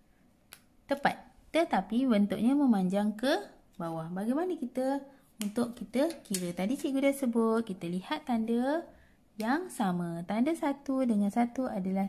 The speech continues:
tiga sentimeter. Dan tanda dua dengan dua, tujuh sentimeter. Maknanya ini sama dengan ni dan tujuh sama dengan kanan.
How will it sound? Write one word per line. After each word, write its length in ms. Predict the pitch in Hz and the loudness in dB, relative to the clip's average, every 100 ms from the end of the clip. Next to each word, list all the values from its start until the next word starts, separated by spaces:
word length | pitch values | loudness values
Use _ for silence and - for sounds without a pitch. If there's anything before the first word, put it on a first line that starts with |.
| 190 | -2
tiga 400 | 311 320 381 330 | -4 -2 -2 0
sentimeter. 1200 | - 190 190 180 175 - 175 180 190 233 330 370 - - - - - | 0 -2 -2 -6 -6 -6 -4 0 2 2 2 -2 -18 -20 -20 -20 -4
Dan 240 | 190 185 185 | 0 2 2
tanda 240 | 247 285 294 | 2 2 2
dua 320 | 269 254 247 | 2 2 4
dengan 240 | 208 190 | 4 4
dua, 320 | 185 208 220 220 | 2 2 0 0
tujuh 320 | 175 170 220 | -4 -2 -2
sentimeter. 800 | 220 180 - 277 277 190 190 170 | -2 -4 -2 0 2 0 0 -4
Maknanya 320 | 170 185 247 | -2 0 0
ini 340 | 247 226 277 302 311 330 | 2 2 4 2 0 -2
sama 320 | 302 226 214 202 | 0 0 2 0
dengan 320 | 196 226 262 | 0 2 2
ni 320 | 285 294 285 | 2 2 2
dan 320 | 233 208 208 - - _ | 2 2 -2 -6 -20 _
tujuh 480 | - 214 220 254 254 | -2 -2 2 2 2
sama 320 | 240 190 180 | 0 -2 0
dengan 320 | 180 208 302 320 - | 0 2 0 -2 -12
kanan. 360 | - 165 160 | -8 -6 -8